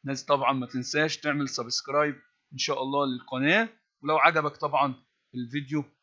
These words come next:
بعد اذنك ممكن تعمل لايك، شير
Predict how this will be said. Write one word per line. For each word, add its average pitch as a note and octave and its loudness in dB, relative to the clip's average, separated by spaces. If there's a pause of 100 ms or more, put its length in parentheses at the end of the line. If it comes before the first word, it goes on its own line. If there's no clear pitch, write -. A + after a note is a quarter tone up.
(200)
بعد A#2+ 2
اذنك C#3 -6
ممكن C#3+ -4
تعمل C3 -2
لايك، F3 4 (440)
شير D#3 0